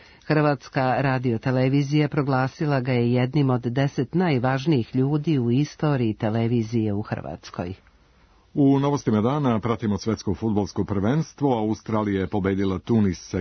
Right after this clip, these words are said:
Speaker 2: jedan nula. Na terenu su Poljska i Saudijska Arabija. Trenutno je jedan nula za Poljake.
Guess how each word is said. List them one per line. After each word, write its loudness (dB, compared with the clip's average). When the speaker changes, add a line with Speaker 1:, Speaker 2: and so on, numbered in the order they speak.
Speaker 2:
jedan 0
nula. 0
Na 0
terenu 0
su -4
Poljska -2
i -2
Saudijska -4
Arabija. -2
Trenutno -6
je -6
jedan -4
nula -4
za -10
Poljake. -4